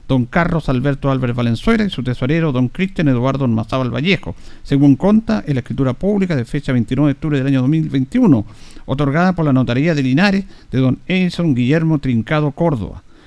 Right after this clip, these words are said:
El título de dominio anterior se encuentra inscrito a fojas novecientos noventa, número uno seis seis cinco, del registro de propiedad, el año dos mil dieciocho, rol de avalúo número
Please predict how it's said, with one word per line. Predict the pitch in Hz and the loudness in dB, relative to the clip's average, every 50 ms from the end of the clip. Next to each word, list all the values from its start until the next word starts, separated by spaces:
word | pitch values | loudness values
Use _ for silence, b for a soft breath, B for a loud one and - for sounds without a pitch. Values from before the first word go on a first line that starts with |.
| b b b | b b b
El | - 127 - | -4 -4 0
título | - 180 170 185 175 170 160 | 0 2 2 4 4 4 4
de | 147 143 | 4 4
dominio | 143 165 175 175 160 | 4 4 6 6 6
anterior | 151 156 - 196 202 226 233 254 254 - | 4 4 2 0 2 2 0 0 -2 -6
se | - - - 175 | -8 -6 -4 -4
encuentra | 180 170 - 165 170 170 165 - 170 170 - - | -4 -4 -2 -2 -2 -2 -2 -2 -2 -4 -2 0
inscrito | 143 143 135 131 135 170 185 202 190 196 170 | 2 2 2 2 2 0 -2 -2 -2 -2 -4
a | - | -4
fojas | - - 160 156 - 165 - - B B B B - | -4 -6 -6 -4 -6 -8 -8 -8 B B B B 2
novecientos | 151 147 151 139 - - - 294 302 294 - 262 | 4 4 4 4 2 2 4 4 4 4 4 2
noventa, | 208 180 175 170 160 160 156 151 143 | 2 2 2 2 0 0 0 0 0
número | 135 135 139 135 135 139 B B B B B B B | 2 2 2 2 0 -4 B B B B B B B
uno | - 160 160 147 | 2 4 4 4
seis | - - 135 143 135 - - | 4 2 0 0 0 -2 -6
seis | - - - 131 127 123 127 - | -10 -6 -2 -2 -2 -2 -4 -6
cinco, | - - 160 165 175 180 - - 208 214 220 | -4 -2 0 2 2 0 2 0 -2 -2 0
del | - 139 139 139 135 | -2 0 0 0 0
registro | 131 123 - - - 240 - - 247 | -2 -4 -4 -4 -4 -4 -2 0 -2
de | 214 190 | 0 0
propiedad, | 180 151 151 135 143 151 175 208 - B B B B B B B | -2 0 0 2 2 2 2 0 -2 B B B B B B B
el | - 123 | -2 0
año | 143 143 143 | 2 4 4
dos | 135 127 | 4 6
mil | 131 135 127 | 4 4 4
dieciocho, | 123 120 - - 190 208 202 - - 185 | 2 0 -2 0 0 0 0 -2 -4 -4
rol | - - 147 156 160 151 | -4 -2 -2 -2 -2 -2
de | 147 139 | -2 -2
avalúo | 123 123 123 139 156 156 147 | 0 0 0 2 2 4 6
número | 139 143 151 147 147 147 - - | 6 6 6 6 4 2 0 -6